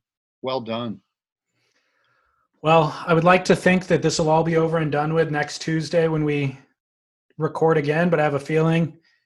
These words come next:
Speaker 2: it may be in the court systems at that point and being recounted and, um, both sides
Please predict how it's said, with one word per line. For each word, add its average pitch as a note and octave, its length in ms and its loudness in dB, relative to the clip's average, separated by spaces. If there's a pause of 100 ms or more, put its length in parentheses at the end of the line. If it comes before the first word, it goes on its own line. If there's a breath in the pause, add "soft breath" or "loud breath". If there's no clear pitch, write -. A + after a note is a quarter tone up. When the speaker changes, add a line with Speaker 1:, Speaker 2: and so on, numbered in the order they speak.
(340)
Speaker 2:
it D#3 100 -2
may D#3 140 2
be E3 120 2
in D#3+ 60 2
the D3+ 80 0
court E3 280 2
systems E3+ 460 0
at E3+ 100 2
that E3 200 2
point E3+ 280 2
and D3+ 80 4
being D#3+ 220 0
recounted F3 760 -4
and, D#3 420 -2
um, C#3+ 340 0 (840 loud breath)
both D#3 260 0
sides D#3 580 0